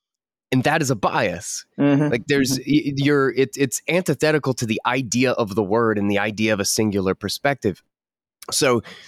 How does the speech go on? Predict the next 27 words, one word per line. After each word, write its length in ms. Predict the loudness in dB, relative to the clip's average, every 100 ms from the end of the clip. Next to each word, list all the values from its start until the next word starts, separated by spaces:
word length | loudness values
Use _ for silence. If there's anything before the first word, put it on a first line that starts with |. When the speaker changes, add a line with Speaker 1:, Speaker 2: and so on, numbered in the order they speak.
| -6
Speaker 1:
like, 140 | -4 0
let's 220 | 0 0
say 420 | 0 2 2 0 -2
you 220 | 2 2
think 400 | 2 0 0 -2
that 200 | 0 0 2
all 560 | 4 4 4 2 -2 _ _ _
right-wing 680 | -2 0 0 -2 0 2 2
stuff, 640 | 0 -2 0 -2 -4 -20 _ _ _
eh, 60 | -6 -4 -8 -4
especially 480 | -4 -2 -2 0 0
going 260 | 2 2
to 100 | -2
the 140 | -4 -6
G 320 | -6 -4 -2
seven 320 | 0 0 0
and 80 | 0
the 40 |
mainstream 640 | 0 2 0 -2 -2 0 0
and 60 |
everything 360 | 0 -2 -2 -2
right 180 | -2 -2
now, 240 | -2 -4 -8 -14 -6
is 100 | -2
that 140 | 2
anything 340 | 2 2 2
right-wing 640 | 0 0 0 0 2 0